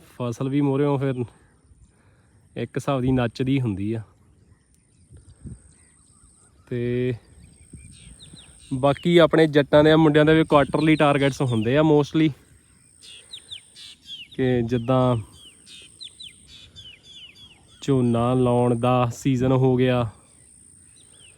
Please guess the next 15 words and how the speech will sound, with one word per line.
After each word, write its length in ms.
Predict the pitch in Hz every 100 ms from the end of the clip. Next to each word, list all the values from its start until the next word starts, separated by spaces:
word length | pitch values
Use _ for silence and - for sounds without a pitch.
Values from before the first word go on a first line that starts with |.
| _ _ _ _ _ 104 -
ਉਸ 200 | 120 -
ਤੋਂ 200 | 131 120
ਬਾਅਦ 400 | 123 123 131 123 - _ _ _ _ _ _ _
ਝੋਨਾ 360 | - 139 127 120
ਵੱਢਣ 360 | 113 117 151
ਦਾ 120 | 156 147
ਸੀਜ਼ਨ 320 | 143 131 131
ਹੋ 160 | 131 123
ਗਿਆ, 240 | 120 113 - - _ - _ 117
ਆਲੂ 340 | 117 127 131
ਲਾਉਣ 320 | 123 117 120
ਦਾ 140 | 120 123
ਸੀਜ਼ਨ 300 | 127 120 123
ਹੋ 180 | 123 117
ਗਿਆ 240 | 117 113